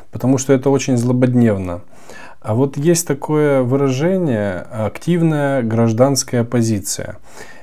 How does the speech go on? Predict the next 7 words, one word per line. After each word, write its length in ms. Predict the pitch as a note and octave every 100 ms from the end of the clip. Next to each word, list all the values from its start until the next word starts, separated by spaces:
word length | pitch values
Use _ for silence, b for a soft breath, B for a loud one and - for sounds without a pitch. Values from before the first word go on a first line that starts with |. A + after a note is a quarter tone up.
| -
И 80 | A#2
вот, 260 | B2+ D3+ - -
э, 240 | C3 B2 A#2+
как 340 | - F#3 G3 -
это 240 | D3 C#3 C3
влияет, 680 | A#2 C#3 D3 B2 G2 F#2 -
активная 840 | A#2+ - - G#3+ F#3+ B2+ G2+ F#2